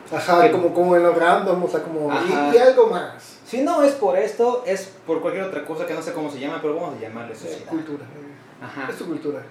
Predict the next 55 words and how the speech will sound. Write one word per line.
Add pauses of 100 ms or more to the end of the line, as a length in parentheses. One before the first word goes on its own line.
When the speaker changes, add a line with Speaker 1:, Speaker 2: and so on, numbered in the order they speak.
(140)
Speaker 2:
Ujú. (360)
Speaker 1:
Y
hay
que
respetarla.
Speaker 2:
Y
también
pasa
lo
mismo
con
sociología,
o
sea,
si
por
ejemplo
se
utilizan
algunas
especies
de
variables
estructurales, (640)
se
dice,
"Ah,
pues
que
eso
se
debe
a
la
cultura",
cuando
no
es
algo
como
que (460)
tan (460)
fuerte
para
medir, (460)
se
dice,
"Ah,
es
que
eso
es
algo
por
cul-,